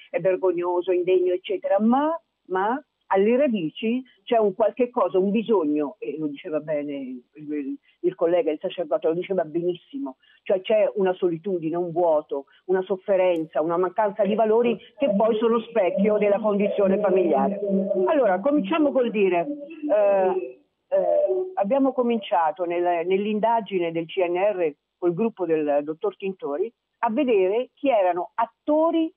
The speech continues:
di bullismo. Bene, parliamo di bambini, il ventotto virgola cinque per cento di questi bambini intervistati si è dichiarato attore di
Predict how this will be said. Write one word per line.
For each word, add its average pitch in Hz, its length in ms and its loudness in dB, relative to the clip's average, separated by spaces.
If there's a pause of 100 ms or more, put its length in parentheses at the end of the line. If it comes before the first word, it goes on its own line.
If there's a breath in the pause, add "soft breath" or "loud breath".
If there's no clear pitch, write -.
(200)
di 233 320 -4 (120)
bullismo. 180 580 -4 (240 soft breath)
Bene, 175 340 0 (520)
parliamo 247 320 2
di 233 120 0
bambini, 175 600 0 (100)
il 214 220 0
ventotto 214 720 0
virgola 190 400 2
cinque 233 340 -2
per 202 180 -2
cento 170 380 -2
di 160 120 -6
questi 220 320 -2
bambini 202 320 -2
intervistati 226 640 -4 (280 soft breath)
si 233 100 -2
è - 20 4
dichiarato 226 720 -2
attore 311 580 0
di 262 220 0